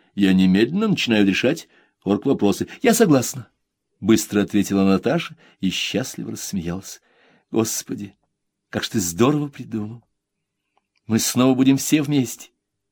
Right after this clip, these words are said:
всей семьёй соберёмся, отпразднуем Сашкину женитьбу в узком кругу, отдохнём, порадуемся.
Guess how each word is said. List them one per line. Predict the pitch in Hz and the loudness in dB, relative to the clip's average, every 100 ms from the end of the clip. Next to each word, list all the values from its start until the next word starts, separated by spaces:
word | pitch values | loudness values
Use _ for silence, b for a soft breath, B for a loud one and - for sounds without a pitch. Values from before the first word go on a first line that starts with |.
| - | -10
всей | - 196 185 | 0 0 0
семьёй | - 202 185 156 123 | 0 2 4 4 2
соберёмся, | - 143 160 202 175 - 117 - b b b b | 0 2 4 4 2 0 -8 -10 b b b b
отпразднуем | - 175 185 214 170 190 180 | -2 0 2 2 4 2 2
Сашкину | - 196 - 190 190 | 2 2 0 0 2
женитьбу | 170 202 208 165 | 2 2 4 6
в | 180 | 4
узком | 208 - 185 | 2 0 0
кругу, | 170 185 175 151 | 0 2 4 4
отдохнём, | 175 151 180 - 214 175 127 | 0 -2 -2 0 2 2 2
порадуемся. | - 208 165 131 113 - | 2 4 6 4 2 -8